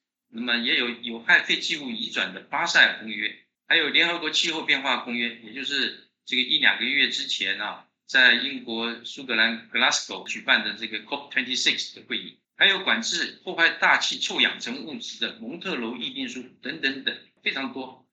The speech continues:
能否请您哈，介绍一下这个联合国环境署啊，主要的任务与工作的重点是什么？那么这个U N E P呢，和这些环保相关的公约或者组织哈，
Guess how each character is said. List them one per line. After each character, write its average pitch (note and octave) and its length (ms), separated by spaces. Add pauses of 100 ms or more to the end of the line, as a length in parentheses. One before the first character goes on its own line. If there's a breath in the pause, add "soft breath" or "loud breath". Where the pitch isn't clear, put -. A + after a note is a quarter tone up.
能 F#3+ 200
否 C#3+ 140
请 A#2 200
您 A#2 200
哈， C3 200
介 D3+ 120
绍 C3+ 160
一 A2 60
下 A2+ 220
这 - 100
个 G#3 60
联 G3+ 260
合 F#3 120
国 F3 140
环 B2 420
境 A#3 280
署 - 280
啊， - 220 (160)
主 - 180
要 E3+ 140
的 D#3 120
任 D3 260
务 A#2 340
与 A2+ 160
工 E3 240
作 E3 180
的 B2 100
重 - 220
点 F#2+ 120
是 B2 120
什 - 120
么？ - 60 (220)
那 G#3 100
么 F3+ 200
这 E3+ 160
个 C#3 80
U E3 300
N G#3 180
E G3+ 80
P F#3+ 220
呢， E3+ 220 (340)
和 G3+ 220
这 G#3 120
些 F#3+ 300 (320)
环 F3+ 220
保 C3+ 140
相 F3 280
关 F3+ 100
的 D#3 80
公 E3 220
约 F3 180
或 E3+ 120
者 C#3+ 120
组 G#2+ 260
织 B2+ 240
哈， F#2+ 280